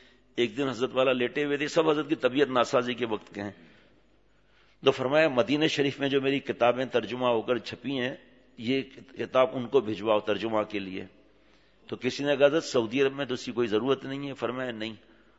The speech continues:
مدینہ یونیورسٹی میں جو عرب میرا خلیفہ ہے اس سے پوچھو۔" تو ان، اسی وقت ان کو فون کیا گیا، وہ باقاعدہ ان کی جیسے چیخ نکلے نا،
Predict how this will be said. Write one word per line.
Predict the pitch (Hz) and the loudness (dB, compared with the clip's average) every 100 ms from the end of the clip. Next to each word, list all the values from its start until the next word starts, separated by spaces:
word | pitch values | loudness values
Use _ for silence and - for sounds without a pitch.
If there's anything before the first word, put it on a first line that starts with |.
| - | -4
مدینہ | 107 104 131 | 0 0 2
یونیورسٹی | 131 117 123 123 - | 2 2 2 0 -2
میں | 127 123 | -6 -4
جو | 120 120 | 0 4
عرب | 120 127 - - | 6 6 0 -12
میرا | 123 117 117 | -2 2 2
خلیفہ | - 120 139 135 | 2 0 0 4
ہے | 123 | 4
اس | 131 120 | 4 0
سے | - | -2
پوچھو۔" | 139 110 - 104 - _ _ _ _ _ _ | -2 -4 -6 -8 -10 _ _ _ _ _ _
تو | - | -10
ان، | 107 | -8
اسی | - - 135 | -8 -6 -2
وقت | 123 127 | -2 -2
ان | 127 120 | -4 -4
کو | 123 | -4
فون | - 127 | -2 -4
کیا | 123 131 127 | -4 -2 -2
گیا، | 120 120 117 - - _ _ _ _ _ - | 0 -6 -6 -14 -20 _ _ _ _ _ -4
وہ | 427 156 127 113 104 | -4 -2 -4 -8 -10
باقاعدہ | 101 120 - 147 143 147 127 117 | -4 -4 -2 -2 2 4 4 2
ان | 117 | -4
کی | - | -8
جیسے | - 117 127 | -8 -8 -8
چیخ | - 156 - | -6 -4 -2
نکلے | 147 147 170 | -4 -2 -4
نا، | 196 | -4